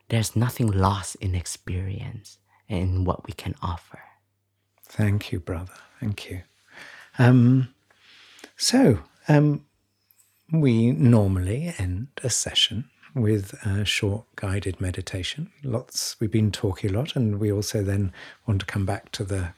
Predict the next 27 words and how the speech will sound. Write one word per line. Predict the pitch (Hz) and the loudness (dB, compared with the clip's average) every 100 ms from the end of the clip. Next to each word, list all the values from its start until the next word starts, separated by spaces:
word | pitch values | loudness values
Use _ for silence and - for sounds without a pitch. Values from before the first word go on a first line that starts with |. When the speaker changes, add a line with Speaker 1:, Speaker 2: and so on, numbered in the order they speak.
| - | -14
Speaker 2:
core | - 107 | -4 -4
practice | - - - - 117 - | -4 -12 -12 -10 -8 -6
of | 101 - | -8 -6
coming | 104 95 | -4 -4
back | 92 104 - | -4 -8 -10
to | - | -10
this | 104 95 - | -4 -4 -4
present | - 95 85 95 | -6 -6 -6 -6
moment, | 92 87 104 139 - | -6 -4 -6 -8 -10
of | 95 - | -10 -10
calming | - 107 95 92 92 | -6 -2 0 -2 -2
our | 92 | -4
mind, | 87 87 82 92 95 | -4 -4 -6 -8 -10
calming | - 95 90 | -10 -6 -6
our | 92 | -6
body, | 87 87 85 95 90 _ - - - - - | -6 -8 -10 -10 -14 _ -20 -20 -20 -20 -20
coming | - 107 90 90 | -12 -6 -4 -4
fully | - 98 92 | -2 -2 -2
back | 92 95 - - | -4 -6 -8 -14
to | - 98 90 85 - _ - | -8 -4 -4 -6 -8 _ -6
this | 98 - | -4 -4
present | - 92 123 | -4 -6 -4
moment. | 104 127 113 85 | 0 0 -2 -6
So, | - 98 | -6 -4
brother, | 110 110 95 87 87 _ | 0 0 -2 -4 -8 _
if | 110 - | -16 -10
you're | - 92 87 | -6 -4 -4